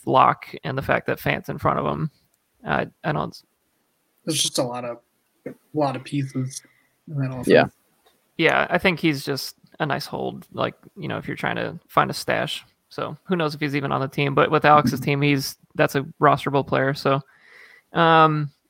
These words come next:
Speaker 1: and then we're gonna move a little bit forward here into twenty twenty-one rookie draft talk.
Speaker 2: What do you
Speaker 1: Here's
Speaker 2: agree with tight ends, Eric?
Speaker 1: Oh, sorry, I did it again. Um,
Speaker 2: <laughs>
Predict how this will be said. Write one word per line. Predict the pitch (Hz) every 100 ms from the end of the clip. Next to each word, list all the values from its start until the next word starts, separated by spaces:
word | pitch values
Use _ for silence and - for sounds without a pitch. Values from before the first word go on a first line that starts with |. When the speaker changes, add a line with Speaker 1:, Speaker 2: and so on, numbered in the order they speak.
| _ _ -
Speaker 1:
and | 170
then | 180 180
we're | 175
gonna | 190
move | 196 233 185
a |
little | 170 190
bit | 202 190 -
forward | - 190 190 185
here | 190 185
into | 175 160 156
twenty | - 185 180 180
twenty-one | - 175 170 165 160 147
rookie | 139 170 170 151
draft | 143 123 - -
talk. | - - - _ _ _ _ _ _ -
Speaker 2:
What | 165
do | 170
you | 156
Speaker 1:
Here's | 196 302
Speaker 2:
agree | 139
with | 135
tight | 143 139
ends, | 139
Eric? | 135 131 - _ 175
Speaker 1:
Oh, | 165
sorry, | 165 156
I |
did | 147 170
it |
again. | 165 170 160 - - -
Um, | 175 185 175 160 - _ _
Speaker 2:
<laughs> | -